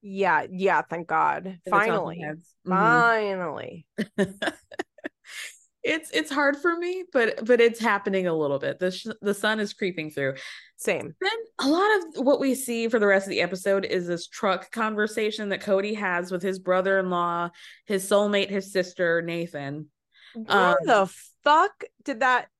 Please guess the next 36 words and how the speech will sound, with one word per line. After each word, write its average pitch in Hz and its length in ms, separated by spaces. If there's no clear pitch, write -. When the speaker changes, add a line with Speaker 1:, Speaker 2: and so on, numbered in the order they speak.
Speaker 1:
creepy 320 480
ass 320 260
man 233 320
with 202 120
those 185 260
weird 202 320
ass 220 300
eyes 175 600
get 349 320
a - 0
Speaker 2:
<laughs> - 60
Speaker 1:
talking 175 320
head? 170 420
Speaker 2:
It's 427 600
not 381 280
the 285 200
eyes 220 480
for 294 200
me. 302 340
It's 240 360
that 277 160
he 294 280
almost 349 460
looks, 262 260
I - 80
don't 554 200
know 415 40
if - 80
this 240 140
is 208 80
just 214 200
my 175 220
T 262 220
V, 269 240
but 214 240
it's, - 320